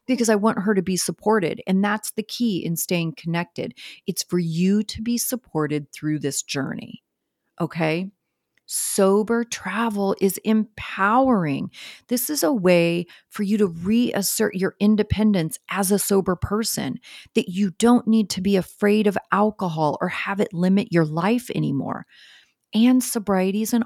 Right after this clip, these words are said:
ongoing process. There are always new things to learn and stuff that will come up, but it also means that you can go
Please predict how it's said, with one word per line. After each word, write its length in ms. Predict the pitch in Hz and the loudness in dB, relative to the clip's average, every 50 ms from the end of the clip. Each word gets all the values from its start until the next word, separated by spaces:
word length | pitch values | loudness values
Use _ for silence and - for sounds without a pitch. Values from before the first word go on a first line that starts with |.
| - | 0
ongoing 560 | 170 170 175 180 180 - 190 190 190 196 190 - | 0 2 2 2 2 2 2 2 2 0 0 -2
process. 720 | - - 214 233 262 262 - - - - - - - - _ _ - - _ _ | -2 -2 0 0 0 -2 -4 -6 -8 -8 -10 -12 -16 -20 _ _ -20 -20 _ _
There 120 | - 214 202 | -6 -4 -4
are 100 | - - _ | -4 -6 _
always 440 | - 208 226 240 240 277 269 240 - | 0 2 2 4 4 2 0 0 2
new 300 | 214 214 214 226 240 240 | 4 4 6 6 6 4
things 340 | 247 - 233 226 220 214 - | 4 2 2 2 2 2 -2
to 140 | - - 196 | -4 -6 -6
learn 600 | 190 180 190 190 220 233 214 175 156 147 143 143 | -4 0 0 2 2 2 2 0 0 0 -2 -2
and 120 | 143 147 - | -4 -4 -4
stuff 380 | - - - 208 208 - - | -6 -4 -4 -4 -4 -4 -2
that 160 | - 226 - | -4 -2 -2
will 120 | 202 202 196 | 0 -2 -4
come 300 | - - - 196 185 202 | -4 -4 -2 0 0 2
up, 300 | 214 202 - - - _ - - - - _ _ | 2 0 -2 -4 -6 _ -20 -20 -20 -20 _ _
but 100 | - 220 | 0 0
it 120 | 240 233 - _ - | 0 0 0 _ 0
also 420 | 233 262 302 320 - - - 294 | 0 0 0 0 -2 -2 2 4
means 600 | 254 202 165 165 147 143 147 170 185 185 - - - | 4 4 4 2 0 -2 -2 -4 -4 -6 -8 -8 -6
that 200 | - 214 - - | -6 -6 -4 -4
you 140 | 214 220 190 | -4 -4 -4
can 240 | - - 202 190 175 | -4 -4 -4 -4 -2
go 300 | - 208 214 220 220 | 0 2 2 2 2